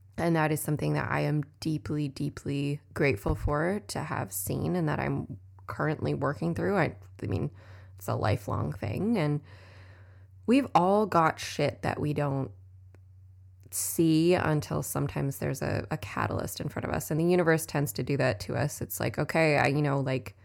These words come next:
you're ready for more. So here you go." And it's, it, it never feels good. Like, you know, sometimes it's wrapped in a bunch of drama and a bunch of bullshit like the last few months was. But I know that there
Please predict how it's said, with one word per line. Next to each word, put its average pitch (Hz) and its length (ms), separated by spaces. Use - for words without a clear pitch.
you're 147 200
ready 135 240
for 143 180
more. 139 400
So 135 460
here 135 280
you 135 160
go." 80 340
And 135 220
it's, - 300
it, - 200
it 147 180
never 147 360
feels - 320
good. - 340
Like, 95 300
you 139 140
know, 131 60
sometimes 143 500
it's - 160
wrapped 131 380
in 143 140
a 143 40
bunch 139 320
of 135 100
drama 160 320
and 160 160
a 143 40
bunch 139 240
of - 60
bullshit 156 440
like - 200
the 139 100
last 123 300
few 139 120
months 147 280
was. 139 240
But - 280
I 143 100
know 143 280
that 135 200
there 123 440